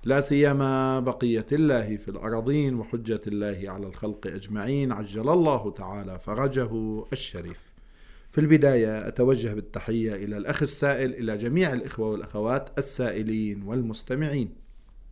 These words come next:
الحقيقة، يعني، السؤال يحتاج، أنا في تقديري، إلى إعادة صياغة. أنا أبدأ من الأخير،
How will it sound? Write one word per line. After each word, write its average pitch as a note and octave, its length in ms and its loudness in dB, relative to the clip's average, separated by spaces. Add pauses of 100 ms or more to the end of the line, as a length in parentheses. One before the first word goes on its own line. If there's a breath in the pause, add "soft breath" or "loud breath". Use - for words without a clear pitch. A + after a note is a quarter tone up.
(180)
الحقيقة، F#3 600 6 (720)
يعني، G#2 220 -6
السؤال C#3 400 4
يحتاج، D3+ 480 4
أنا C3+ 200 -2
في C3+ 120 -2
تقديري، C#3+ 460 2
إلى B2+ 280 2
إعادة D3 320 10
صياغة. D#3+ 600 10 (720 soft breath)
أنا A3+ 160 6
أبدأ G#3 280 8
من G3 140 6
الأخير، D3+ 640 6